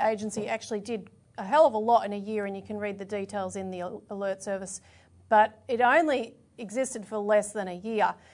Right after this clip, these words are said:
because the legislation that created it was overturned by the Haw-, High Court in a case that was brought by three state, uh, by a number of state governments on procedural grounds. And so Whitlam was intending to reintroduce the legislation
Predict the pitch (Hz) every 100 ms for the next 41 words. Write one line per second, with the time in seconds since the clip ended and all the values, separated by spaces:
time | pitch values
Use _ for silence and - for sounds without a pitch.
0 | - - 226 220 226 254 285 277 - 226
1 | 220 226 202 - - 214 208 233 247 202
2 | 202 196 214 202 202 - 247 233 220 208
3 | 190 190 202 202 202 _ - - 214 196
4 | 196 - 254 208 208 196 190 - 220 214
5 | - - 185 - 202 202 190 190 - 208
6 | 202 - 185 - _ _ - 208 208 196
7 | 220 214 190 - 185 - 214 208 202 208
8 | 208 185 - 214 - 330 349 311 226 202
9 | 196 226 220 196 208 208 - _ - -
10 | _ 214 202 226 240 294 277 240 220 214
11 | 208 240 220 202 226 208 226 214 202 202
12 | 254 269 - 214 196 202 214 202 196 208